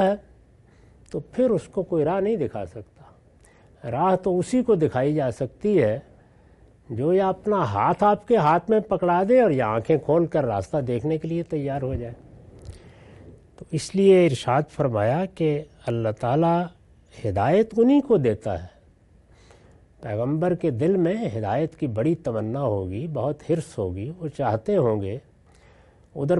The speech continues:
بندوں کی طرف دیکھتے ہوں گے کہ میں ان کا خیر خواہ ہوں، میں انہیں ہدایت کی طرف بلا رہا ہوں، ادھر اپنے رب کی طرف دیکھتے ہوں گے کہ پروردگار ہدایت تو تو ہی دیتا ہے، ان کے سینے کھول دے۔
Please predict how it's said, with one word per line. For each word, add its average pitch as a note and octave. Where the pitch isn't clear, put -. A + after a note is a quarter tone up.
بندوں C3
کی F#3+
طرف F3
دیکھتے A#2+
ہوں D3+
گے C#3+
کہ E3
میں C3+
ان D#3
کا C#3+
خیر A#2
خواہ D#3+
ہوں، C#3
میں C3+
انہیں C#3
ہدایت A2+
کی E3
طرف D#3
بلا A#2
رہا B2+
ہوں، E3+
ادھر D#3+
اپنے D#3
رب B2
کی A3
طرف G3+
دیکھتے D3
ہوں C3+
گے G#2+
کہ D3+
پروردگار C#3+
ہدایت A#2
تو F#3
تو C#3+
ہی D3
دیتا F3
ہے، G#2+
ان D3
کے C#3+
سینے C#3+
کھول G#3+
دے۔ A2